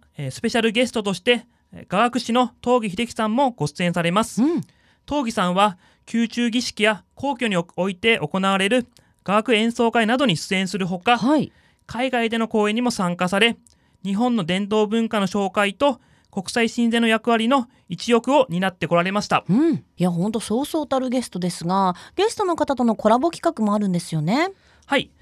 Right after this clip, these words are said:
Speaker 1: えー、佐藤和也さんはですね、唐津市呼子町の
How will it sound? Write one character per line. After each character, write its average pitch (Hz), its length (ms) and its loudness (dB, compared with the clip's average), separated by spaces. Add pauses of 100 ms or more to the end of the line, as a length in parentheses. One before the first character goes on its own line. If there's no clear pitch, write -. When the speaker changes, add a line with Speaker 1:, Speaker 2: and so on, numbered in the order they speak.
(140)
Speaker 1:
え 143 160 -4
ー、 - 20 -4
佐 143 160 -4
藤 220 180 6
和 220 100 2
也 233 180 0
さ 185 100 -4
ん 156 80 -2
は 135 80 0
で 120 80 -2
す - 100 -12
ね、 156 200 2 (260)
唐 226 220 -2
津 254 100 -2
市 202 160 0
呼 180 140 -2
子 202 140 -2
町 202 260 -2
の 254 180 2